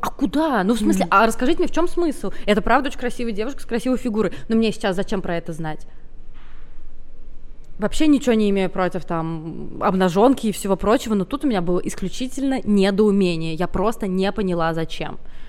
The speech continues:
Speaker 1: И таких моментов действительно много, когда ты просто смотришь и такой, типа, зачем?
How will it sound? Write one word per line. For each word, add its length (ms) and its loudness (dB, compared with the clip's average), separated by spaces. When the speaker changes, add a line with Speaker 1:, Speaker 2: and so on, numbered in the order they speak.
Speaker 1:
И 320 2
таких 280 -4
моментов 300 -2
действительно 400 -4
много, 360 -4
когда 220 -2
ты 80 -12
просто 220 -2
смотришь 380 -2
и 40 -8
такой, 380 -6
типа, 280 -10
зачем? 400 -2